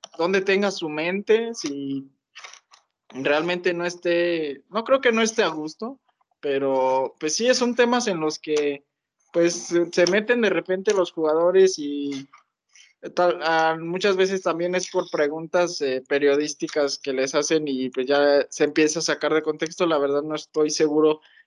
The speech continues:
qué tanto, eh, s-, haya afectado,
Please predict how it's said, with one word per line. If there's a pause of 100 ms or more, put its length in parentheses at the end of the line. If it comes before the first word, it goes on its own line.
qué
tanto, (260)
eh, (140)
s-, (120)
haya
afectado,